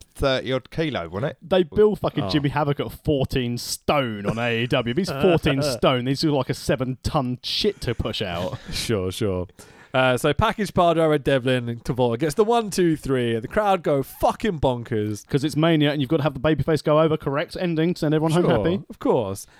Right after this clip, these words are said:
Speaker 3: And new O T T World Heavyweight Champion Jordan Devlin. Uh, I've just written that was really bloody good. Great story. Love the slightly bullshitty, overbooked finish. I love the drama of that sort of stuff, you know.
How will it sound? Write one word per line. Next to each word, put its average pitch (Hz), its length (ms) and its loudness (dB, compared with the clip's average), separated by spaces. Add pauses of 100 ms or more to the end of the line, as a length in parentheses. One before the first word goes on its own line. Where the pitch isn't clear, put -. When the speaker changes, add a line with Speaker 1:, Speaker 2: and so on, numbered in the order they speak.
Speaker 3:
And 285 400 0
new 285 720 4
O 247 160 2
T 202 180 -2
T 175 160 0
World 156 240 4
Heavyweight 131 280 2
Champion 117 260 -2
Jordan 120 280 0
Devlin. 208 460 0 (320)
Uh, 226 40 0 (280)
I've 156 60 0
just 180 80 -2
written 180 160 2
that 160 60 2
was 151 100 0
really 208 240 2
bloody 180 260 2
good. 151 420 0
Great 185 260 2
story. 143 580 2 (320)
Love 196 320 4
the 190 80 0
slightly 180 440 2
bullshitty, 165 720 2
overbooked 147 540 2
finish. 139 580 0
I 135 80 -2
love 143 220 2
the 123 80 -2
drama 123 480 0
of 117 100 0
that 117 180 -2
sort 127 200 -6
of 117 80 -6
stuff, 117 340 -2
you 117 60 -2
know. 117 240 0